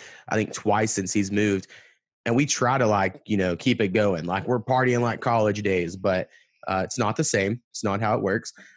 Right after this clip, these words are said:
Um, but basically, my podcast, uh, like I was, yeah, it's basically for people like that. Like, you miss having friends, uh, hear people talk. So I'm trying to fill this void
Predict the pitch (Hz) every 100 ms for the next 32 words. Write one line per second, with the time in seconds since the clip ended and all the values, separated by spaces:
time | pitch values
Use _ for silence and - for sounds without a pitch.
0 | _ 107 107 107 104 - _ _ _ _
1 | _ _ _ - 160 151 - - 202 185
2 | 160 156 156 143 120 - 110 107 - 85
3 | 104 104 113 104 104 101 120 135 - 170
4 | 165 151 143 156 135 135 135 135 104 104
5 | 127 123 143 143 - - - _ _ 131
6 | 127 120 110 123 127 123 120 - - 104
7 | 117 104 117 104 - 110 107 - - 104
8 | 98 87 - _ - 120 123 117 139 123
9 | - 131 117 113 107 110 110 107 95